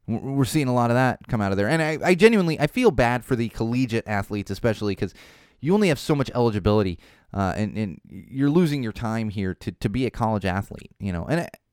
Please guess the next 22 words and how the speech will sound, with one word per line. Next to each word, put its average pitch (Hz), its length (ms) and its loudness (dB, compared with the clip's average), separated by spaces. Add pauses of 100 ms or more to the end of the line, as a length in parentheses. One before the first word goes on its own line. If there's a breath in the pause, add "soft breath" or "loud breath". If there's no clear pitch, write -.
(140)
I, - 160 -14 (240)
I 170 120 4
feel 196 180 2
bad 143 240 4
for 143 80 -2
the 120 80 0
professional 123 420 2
athletes 110 340 -2
that, 101 200 -6
that 110 140 4
aren't 110 260 0
millionaires 120 560 0
and 113 80 -2
billionaires, 120 400 -2 (340 loud breath)
uh, 101 140 -4
but 107 320 -4
definitely 110 360 -4
for - 120 -10
the 76 60 -10
college - 320 -16
athletes. - 420 -20
I, 113 80 -4